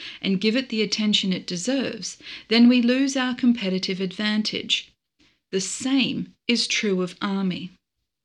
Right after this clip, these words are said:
The first issue Gareth will address is tempo. Army,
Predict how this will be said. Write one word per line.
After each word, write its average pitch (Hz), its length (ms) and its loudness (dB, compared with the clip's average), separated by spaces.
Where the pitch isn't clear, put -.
The 254 80 0
first 392 460 0
issue 214 420 2
Gareth 208 500 -2
will 196 120 0
address 180 520 -4
is 202 180 -4
tempo. - 680 -2
Army, 233 600 2